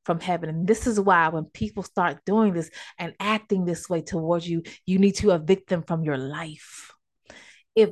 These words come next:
God himself had to evict Satan for the same thing, what makes us think? Come on, come on, Samaria. Come on, yeah. I'm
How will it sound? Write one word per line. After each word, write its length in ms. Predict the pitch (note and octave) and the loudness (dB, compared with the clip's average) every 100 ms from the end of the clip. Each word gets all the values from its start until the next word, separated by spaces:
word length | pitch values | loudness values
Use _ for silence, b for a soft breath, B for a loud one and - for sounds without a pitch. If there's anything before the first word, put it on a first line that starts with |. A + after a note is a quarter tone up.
| E3 D3+ | 0 0
God 380 | B3+ C#4+ D4+ B3+ | 4 6 8 6
himself 800 | A#3+ F#3 F#3+ - - E3 C3 - b b _ _ B B | 4 0 -2 -2 2 2 0 -16 b b _ _ B B
had 360 | - C4+ A#3+ A3 | -4 2 2 2
to 160 | C4 A#3 | 0 2
evict 360 | F3+ A#3 A3+ | 4 2 0
Satan 880 | - - - E4+ D4+ - G#3 D#3 D3+ b b | -4 -8 2 2 2 -4 -6 -6 -12 b b
for 140 | - B3+ | 2 4
the 100 | F3+ | 4
same 400 | - B3 F#3 D#3+ | 2 2 2 -2
thing, 440 | - F#3+ C#3 - B B B - | -6 -6 -6 -10 B B B -8
what 320 | F3 D#4+ C4 | 2 4 4
makes 360 | C4+ C4 - | 4 4 0
us 280 | G#3+ G3 - _ - | -6 -6 -8 _ -4
think? 260 | B3+ F#3+ _ - _ _ _ _ _ _ _ _ _ _ _ _ _ - | -4 -4 _ -20 _ _ _ _ _ _ _ _ _ _ _ _ _ -2
Come 180 | C#4 | -2
on, 220 | G#3 D#3+ D#3 - | 0 -4 -10 -4
come 220 | C#4 G3 | -2 -2
on, 140 | D#3 | -6
Samaria. 580 | - D#3+ D3+ C#3+ C3+ - | -10 -10 -8 -6 -8 -12
Come 180 | - F#3+ | -14 -14
on, 200 | D3+ - | -14 -16
yeah. 140 | - _ - | -20 _ -12
I'm 120 | F3 | -10